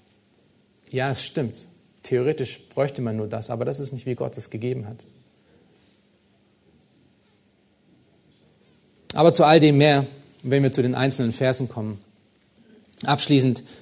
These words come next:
möchte ich noch sagen, eine gesunde Gemeinde hat gesunde Gemeindeleiter und gesunde Gemeindeglieder, welche durch die gesunde Lehre dazu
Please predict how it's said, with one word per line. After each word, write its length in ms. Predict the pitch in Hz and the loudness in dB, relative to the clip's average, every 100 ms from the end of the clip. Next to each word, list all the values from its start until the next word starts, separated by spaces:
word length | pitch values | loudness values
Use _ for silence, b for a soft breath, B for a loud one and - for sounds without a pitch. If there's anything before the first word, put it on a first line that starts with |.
| B | B
möchte 160 | 143 139 | 0 2
ich 80 | |
noch 80 | 147 | 2
sagen, 460 | - 143 151 147 139 b b b _ _ _ _ | 4 6 6 4 -2 b b b _ _ _ _
eine 160 | 139 143 | 4 6
gesunde 380 | 139 147 170 156 | 8 8 8 8
Gemeinde 460 | 143 143 165 165 | 6 8 6 6
hat 180 | 139 151 | 2 2
gesunde 380 | 147 127 165 151 | 2 4 6 6
Gemeindeleiter 800 | 139 139 151 143 131 151 175 160 | 4 6 4 4 4 4 0 -2
und 160 | 147 123 | 0 4
gesunde 340 | 131 151 147 | 6 6 6
Gemeindeglieder, 800 | 135 135 143 131 120 156 175 175 B B | 4 4 4 2 2 4 4 2 B B
welche 320 | 127 156 165 | 6 6 6
durch 160 | 143 147 | 4 4
die 120 | 151 | 4
gesunde 420 | 131 123 165 180 | 4 8 10 10
Lehre 360 | 156 147 208 190 | 10 10 8 8
dazu 540 | 156 151 - 147 139 | 6 4 4 0 0